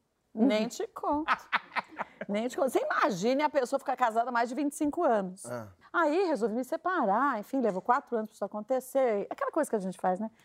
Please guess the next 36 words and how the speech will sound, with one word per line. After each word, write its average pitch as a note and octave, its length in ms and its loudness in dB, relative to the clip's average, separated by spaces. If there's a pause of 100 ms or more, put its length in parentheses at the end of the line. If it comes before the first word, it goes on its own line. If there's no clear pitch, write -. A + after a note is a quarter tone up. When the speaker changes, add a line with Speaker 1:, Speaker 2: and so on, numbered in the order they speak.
(120)
Speaker 1:
Pensa, C#4 280 -2
vê B3 140 2
se - 120 -6
dá G#3 140 2
certo, G4 520 -2
tenta A#3+ 120 -10
mais G#3+ 220 -2
um A3+ 40 -2
pouco. F4 300 -2
Bom, E4 100 0
me C4+ 160 -6
separei. - 400 -6 (540)
Me B4+ 140 0
separei, C#4 480 0
conheci C4+ 340 -2
o B3+ 60 2
Rodrigo, A3 680 0
que - 160 -2
hoje E3 240 2
é - 20 -6
meu F3+ 120 0
marido. B3 400 0 (260)
Em D#4 100 -2
noventa C#4+ 400 2
e D4+ 60 0
nove, A#3+ 420 2
ele D#4 200 -6
dirigiu, A3 760 -2
o, F#3+ 240 -6
dirigia F#3 460 2
o - 20 -2
Note F3+ 260 -2
a D#4+ 40 0
Note G3 360 -2
na E3+ 60 -10
Record. - 380 -10